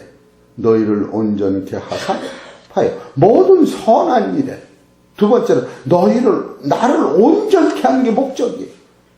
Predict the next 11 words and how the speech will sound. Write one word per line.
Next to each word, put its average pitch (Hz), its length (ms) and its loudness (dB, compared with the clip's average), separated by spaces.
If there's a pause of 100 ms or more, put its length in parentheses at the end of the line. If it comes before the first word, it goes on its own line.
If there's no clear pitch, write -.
(120)
이게 247 140 2
누구냐? 254 500 2
세 - 160 0
번째, 302 260 0 (220)
자기 - 640 0
뜻을 330 340 0 (100)
행하게 254 380 0
하시고, 151 260 -2 (280)
여러분과 277 560 4
나는 302 260 4
내 202 80 0